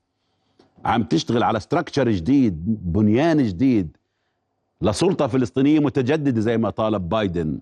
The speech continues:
ونقلت نيويورك تايمز عنه. يا هيك، شو سلطة فلسطينية متجددة؟ سلطة تنسيق أمني على نطاق أوسع، أكثر فاعلية إلى آخره، تمد ولايتها إلى قطاع غزة. الآن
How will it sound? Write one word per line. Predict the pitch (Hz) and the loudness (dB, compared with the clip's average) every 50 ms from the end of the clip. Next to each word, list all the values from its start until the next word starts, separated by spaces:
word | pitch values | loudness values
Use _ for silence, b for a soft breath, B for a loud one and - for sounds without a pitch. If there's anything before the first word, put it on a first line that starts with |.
| _ - | _ -4
ونقلت | - 98 110 101 - 117 104 - - | -2 0 0 0 0 -2 -4 -2 -2
نيويورك | 95 98 101 101 90 - | -2 0 0 0 -2 -4
تايمز | - - 104 101 95 87 80 87 | -6 -4 -2 -2 -2 -2 -2 -2
عنه. | 82 87 87 78 69 67 64 - _ _ _ _ _ _ - | -2 -2 -2 -2 -4 -4 -8 -12 _ _ _ _ _ _ -6
يا | 76 76 | -4 -2
هيك، | 76 65 - - - 73 69 - _ _ | -2 -2 -4 -4 -6 -6 -6 -8 _ _
شو | - - 196 | -2 0 0
سلطة | 185 - 190 160 - 123 | 2 2 0 -2 0 -2
فلسطينية | 101 107 101 92 - - 95 90 87 | -2 -2 -4 -4 -4 -2 -2 -2 0
متجددة؟ | 85 85 80 - 92 78 82 80 76 69 73 67 58 67 65 - _ _ _ _ _ _ _ _ _ _ _ _ - | 0 -2 -2 -2 -4 -2 -2 -4 -4 -4 -6 -6 -6 -8 -12 -12 _ _ _ _ _ _ _ _ _ _ _ _ -10
سلطة | - - 208 202 - 175 | -2 0 0 2 2 0
تنسيق | 139 - 151 143 - - 185 202 - 151 | 0 2 0 0 2 2 0 0 2 0
أمني | 165 208 233 214 160 135 127 123 131 - - | 0 2 2 2 2 2 2 0 -2 -6 -6
على | - 120 127 135 | -2 -2 0 0
نطاق | 139 131 - 156 156 - - | 0 0 0 -2 -2 0 -2
أوسع، | 151 160 139 - - 127 123 - - | -2 -2 -2 -2 -2 -2 -2 -2 -4
أكثر | 135 - - - 127 | -6 -6 -2 -4 -4
فاعلية | 120 - 135 127 113 120 131 127 127 127 123 107 | -2 -2 -2 -2 0 0 0 0 2 2 2 2
إلى | 113 113 | 0 0
آخره، | 113 - - 110 113 98 b b b b b 117 - - | -2 -2 -2 -2 -2 -2 b b b b b -4 -2 0
تمد | 127 135 156 160 131 113 95 - _ _ _ _ _ _ _ _ _ _ _ - | 2 2 2 2 0 -2 -6 -8 _ _ _ _ _ _ _ _ _ _ _ -4
ولايتها | 95 107 117 123 127 135 147 143 - 117 117 101 | 0 0 2 2 2 2 0 0 -2 -4 -4 -2
إلى | 107 110 | -2 -2
قطاع | 104 - - 104 - - 98 82 85 | -4 -2 -4 -6 -4 -2 -2 -2 -2
غزة. | 80 85 78 69 57 - 120 120 - _ _ _ _ _ _ _ - - | -2 -4 -6 -8 -8 -12 -14 -14 -14 _ _ _ _ _ _ _ -4 0
الآن | 135 143 143 - 143 180 202 - 196 196 190 175 - | 0 0 0 0 0 0 2 2 2 2 0 0 -4